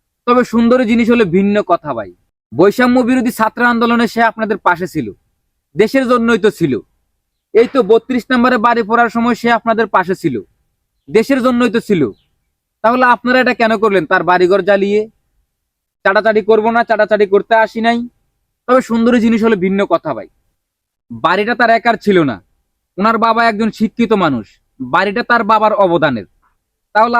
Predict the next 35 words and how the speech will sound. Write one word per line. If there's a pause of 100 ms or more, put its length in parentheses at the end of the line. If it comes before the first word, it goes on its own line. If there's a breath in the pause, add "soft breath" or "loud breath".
আপনারা
তার
বাড়িটা
পুরে (120)
কি
বুঝাতে (100)
চেয়েছেন? (680)
তার
মানে
কি
আমরা
এটা
বুঝে
নেব (120)
যে (520)
স্বৈরাচার
পালিয়ে
গেলেও (120)
তার (100)
ছেলেবেলারা
এখনো
বেঁচে
আছে? (960)
চাটাচাটি
করব (100)
না,
চাটাচাটি
করতে (100)
আসি
নাই। (400)
তবে (100)
সুন্দরী
জিনিস
হলে
ভিন্ন